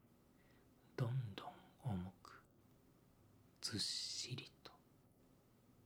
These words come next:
さあ、足の力が完全に抜けてしまいましたね。これで、両手両足の力が完全に抜けて、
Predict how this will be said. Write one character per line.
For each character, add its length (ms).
さ 540
あ、 40
足 200
の 80
力 260
が 120
完 220
全 160
に 140
抜 60
け 100
て 80
し 140
ま 80
い 40
ま 120
し 80
た 100
ね。 220
こ 120
れ 80
で、 480
両 160
手 140
両 160
足 220
の 80
力 240
が 80
完 240
全 160
に 120
抜 60
け 120
て、 260